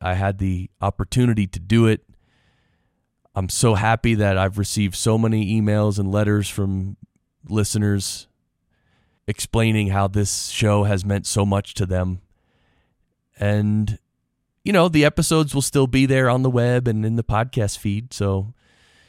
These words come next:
like I said, if you haven't listened to all the episodes, maybe you want to. Or maybe you don't. Maybe you just want to meditate, <laughs> which is better anyway.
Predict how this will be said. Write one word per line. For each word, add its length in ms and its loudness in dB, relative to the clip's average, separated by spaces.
like 160 2
I 40 4
said, 220 2
if 100 -2
you 60 0
haven't 380 2
listened 320 0
to 100 0
all 180 2
the 140 2
episodes, 580 0
maybe 280 -2
you 120 0
want 220 0
to. 240 -4
Or 140 2
maybe 240 4
you 80 2
don't. 300 -2
Maybe 200 2
you 140 0
just 220 -4
want 120 2
to 40 2
meditate, 520 0
<laughs> 960 -20
which 180 -6
is 120 0
better 320 4
anyway. 440 2